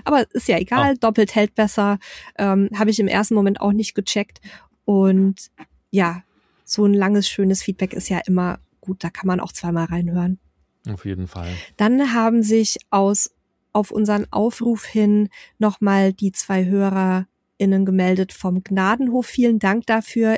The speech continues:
Speaker 1: Ich melde mich bei euch, bin nur gerade mitten, äh, in der Kooperationsreise eben und deswegen immer nur sehr eingeschränkt am Rechner.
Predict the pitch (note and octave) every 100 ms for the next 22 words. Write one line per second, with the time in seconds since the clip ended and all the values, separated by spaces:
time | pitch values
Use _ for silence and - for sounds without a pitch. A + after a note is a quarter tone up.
0 | - A3+ - G3+ G#3 A3+ G#3+ G#3 - G#3
1 | - G3+ G#3+ G#3+ G#3 G3+ G3+ G3+ G#3 -
2 | G#3+ G#3 - - G#3 - G#3 G3 - G#3
3 | G3 G3 - A3 A3 G3 G3 F#3+ G3 G3+
4 | G#3 G3+ G#3 G3+ G3+ F#3+ G3+ - G3 G3+
5 | G3 - - - - - G#3+ G#3 G#3 G#3
6 | G#3 G#3+ G#3 G#3+ G#3 G#3 G3 G3+ A#3+ -
7 | A3